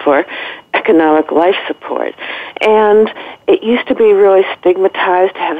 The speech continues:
sex outside of marriage, and that's not true anymore. Sometimes it seems like the reverse is true. <laughs> Um, and you can have children outside of marriage, too. So the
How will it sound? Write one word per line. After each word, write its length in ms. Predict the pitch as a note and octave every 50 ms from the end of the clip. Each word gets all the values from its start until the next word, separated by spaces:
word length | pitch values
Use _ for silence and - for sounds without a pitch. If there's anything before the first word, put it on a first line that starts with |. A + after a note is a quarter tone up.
| - - -
sex 200 | E3 E3 - - -
outside 360 | E3+ D3+ - - - - -
of 140 | A#2 - -
marriage, 460 | C3+ C#3+ D#3 E3+ F3 F3+ F3 F3+ F3 -
and 160 | C#3 A#2 B2
that's 280 | - A#2+ F#3 G3+ - -
not 240 | F#3+ E3 C3 - -
true 260 | - - F3+ D3+ C#3 C#3+
anymore. 460 | D3 C3+ C3 C3 B2+ C3 C3+ D3+ F3+ F3 -
Sometimes 380 | F3 D#3 - E3 C3+ C#3 C3+
it 100 | C#3+ C3+ - -
seems 160 | D#3+ C#3+ -
like 180 | C#3 B2+ - -
the 80 | C3
reverse 460 | B2+ A2 G#2 A#2+ G#2 G2+ C3 E3 A3 - -
is 140 | - C#3 E3 - -
true. 300 | - D#3 B2 A#2+ F#3 D4+ -
<laughs> 40 | - - D#5 E5 E5+ D5+ G4 - - D#4+ - -
Um, 320 | C#4+ F3 E3+ F3 A3+ - - - C#5 D5 D5 C#5+ B4+ F#4
and 260 | - B3+ B3+ C4 C4+ B3+
you 100 | D4+ D4
can 160 | - E4 D4
have 320 | D#4 D#4 D4 D4 C#4+ - -
children 580 | - - D4+ F#4 F4+ - A3 C#3+ C#3 C3 - -
outside 460 | - D3+ E3 - - G3+ D#3 C#3 C#3+
of 140 | D3+ C#3+ -
marriage, 380 | C#3 C3+ C3+ C#3 C3+ C3+ - - - - -
too. 320 | D4 C#4+ F#3 A#2+ A#2+ D3+ - - -
So 280 | - F3 E3+ E3 D#3 E3+ - - - - - - - _ -
the 120 | G3+ F3+